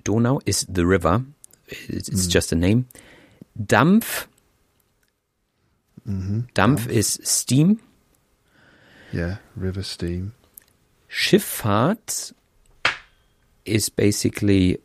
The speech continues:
Speaker 1: um, Schifffahrt. Uh, let me think. Um,
Speaker 2: Fart? Yeah, f-,
Speaker 1: no, no.
Speaker 2: fart?
Speaker 1: <laughs> Uh, it's, uh, um, boats,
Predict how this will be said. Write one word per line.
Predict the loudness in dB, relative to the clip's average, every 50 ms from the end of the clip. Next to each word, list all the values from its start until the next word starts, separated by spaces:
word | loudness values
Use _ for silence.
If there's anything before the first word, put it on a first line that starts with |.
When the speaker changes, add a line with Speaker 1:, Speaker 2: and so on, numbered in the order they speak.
| -6 -2
Speaker 1:
um, | 2 2 4 4 2 0 -2 -4 _ _ _ _ _ _ _ _ _ _ _ _ _ _ _ _ _ _ -20 _ _ _ -20 _ _ _ _ _ _ _ _ _ _ _ _ -12 -4
Schifffahrt. | -2 0 0 0 2 0 2 2 2 0 -4 _ _ -10 -6
Uh, | -6 -4 -4 -6 -8 -12 -10 -6 -6
let | -6 -4 -4
me | -4
think. | -4 -4 -6 -6 0 4 4 4 4 2 -4 -8 -4
Um, | 0 0 2 2 2 0 0 -2 0 -2 -2 -2
Speaker 2:
Fart? | -4 -2 0 2 4 4 2 2 -2 -2
Yeah, | 0 0 0 0
f-, | -2 -2
Speaker 1:
no, | -2 0 2 2 2
no. | 2 2 2 2
Speaker 2:
fart? | 0 2 0 2 2 0 0 2 0 0 0
Speaker 1:
<laughs> | 0 0 0 0 0 -2 -6 -8 -6 -4 -4 -4 -6 -6 -8 -8 -8 -4 2 2
Uh, | 2 2
it's, | 2 -4 -6 -6 -8 -6 -2 -2
uh, | -2 -2 -2 -4 -4 -2
um, | 0 0 0 0 -2 -4 -6 _ -18 -18 -18 _ -20 -20 _ _ _ _ _ _ _ _ 0
boats, | 2 4 4 2 0 -2 -4 -4 -4 -6